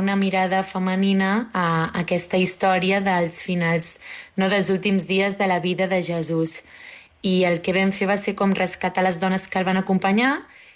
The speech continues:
i donar-los-hi veu. Bàsicament, l'obra és donar veu a aquestes dones.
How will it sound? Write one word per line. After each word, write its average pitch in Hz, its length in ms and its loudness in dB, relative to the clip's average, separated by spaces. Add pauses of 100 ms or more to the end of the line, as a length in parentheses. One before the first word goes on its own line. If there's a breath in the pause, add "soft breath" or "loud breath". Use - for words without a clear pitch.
(160)
i 226 140 2
donar-los-hi 196 540 0
veu. 196 260 2
Bàsicament, 196 720 0
l'obra 196 320 2
és 202 240 0
donar 185 320 -2
veu 190 200 2
a 185 100 0
aquestes 180 420 -4
dones. 214 460 2